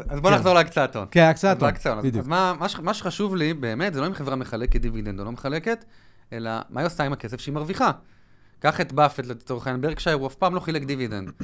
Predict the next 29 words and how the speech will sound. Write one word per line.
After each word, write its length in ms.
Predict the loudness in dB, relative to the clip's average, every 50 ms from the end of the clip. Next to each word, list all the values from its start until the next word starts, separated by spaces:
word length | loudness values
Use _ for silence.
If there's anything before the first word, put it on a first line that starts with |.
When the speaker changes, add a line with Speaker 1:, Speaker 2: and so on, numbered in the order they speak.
| -6 -2
Speaker 1:
<clears throat> 240 | -2 0 0 -2
אבל 120 | -2 -4 -4
הוא 80 | -4
לוקח 240 | -4 -2 -2 -2 -2
את 80 | -2 -8
הכסף 360 | -8 -6 -8 -8 -8 -14 -14
שלו 300 | -10 -8 -6 -6 -4 -4
ועושה 260 | -4 -6 -4 -4 -4
איתו 240 | -4 0 2 2 2
אחלה 180 | 2 2 -2 -4
דברים, 340 | -2 -2 -2 -2 -2 -2
הוא 100 | -4 -6
קונה 220 | -6 -6 -6 -6 -6
את 80 | -6
מניית 320 | -6 -6 -4 -4 -4 0 0
אפל 240 | 0 0 0 -2 -2
בזול, 560 | -2 -4 -2 0 0 2 2 2 0 -2 -4 -8 _ _ _ _ _ _ _ -16
הוא 100 | -16 -8
קונה 200 | -6 -6 -6 -4
חברות 340 | -6 -6 -6 -6 -8 -6 -6
רכבות 500 | -8 -6 -6 -4 0 2 2 2 2 0
במחירים 420 | -2 -6 -6 -6 -6 -6 -6 -6
טובים, 380 | -6 -6 -6 -4 -4 -4 -4 -4
אז 60 | -2
זה 160 | 2 2 2
אחלה, 180 | 2 4 2 0
לא 80 | 0
צריך 180 | -2 -4 -8 -6
דיבידנד. 420 | -6 -4 -4 -4 -6 -6 -8 -10